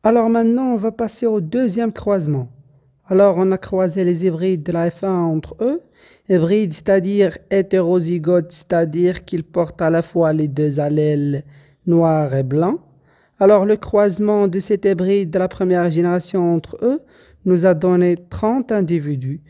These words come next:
qui sont répartis sur sept individus ayant le phénotype noir, seize individus ayant le phénotype noir et blanc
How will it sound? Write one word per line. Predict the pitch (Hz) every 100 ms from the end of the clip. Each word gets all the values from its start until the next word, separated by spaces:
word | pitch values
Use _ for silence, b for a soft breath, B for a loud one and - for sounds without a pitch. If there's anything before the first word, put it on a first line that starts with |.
| b b
qui | 185
sont | - 190
répartis | 165 175 185 - - 214 233 - -
sur | - - 175 175 180 180 - b b b
sept | - 220 220
individus | 226 208 214 208 196 202
ayant | - 196 175
le | 170
phénotype | 160 156 156 - 156 147 160
noir, | 151 143 147 180 320 - _ b b b
seize | - - 226 247 240 175
individus | 196 202 180 196 196 165 185 180 b b _
ayant | 175 175 175
le | 170
phénotype | 160 175 165 - 175 - 160
noir | 156 143 135
et | 135
blanc | 151 175 196